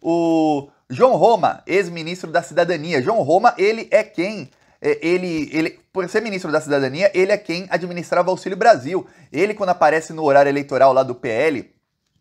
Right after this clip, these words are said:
no estado dele, ele fala, "Ah, fui eu quem viabilizei o Auxílio Brasil." Ele tenta, é,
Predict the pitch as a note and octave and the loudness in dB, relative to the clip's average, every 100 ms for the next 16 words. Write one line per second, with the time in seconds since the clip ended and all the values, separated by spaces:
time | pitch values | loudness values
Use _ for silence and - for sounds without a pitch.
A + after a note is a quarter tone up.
0 | _ _ B2+ B2+ C#3+ B2+ F#2+ A#2+ F#3 D#3+ | _ _ -14 -2 0 0 -2 -2 -2 -2
1 | D3+ C3+ F3+ F#3+ F3+ G3 G3+ G#3 G3 G3 | -6 -8 -4 -6 -8 -12 -4 -4 -4 -8
2 | G3 F#3 F#3 F#3+ E3 F#3 F3+ - F#3+ G3 | -2 0 0 -4 -8 -6 -6 -4 -2 0
3 | G3 B2 F3+ G#3+ F3 D#3 - G3+ G#3+ C#3+ | 0 -2 -6 -2 -2 -2 -8 -2 0 0
4 | - _ - C#3 C#3 B2+ | -2 _ -4 0 2 2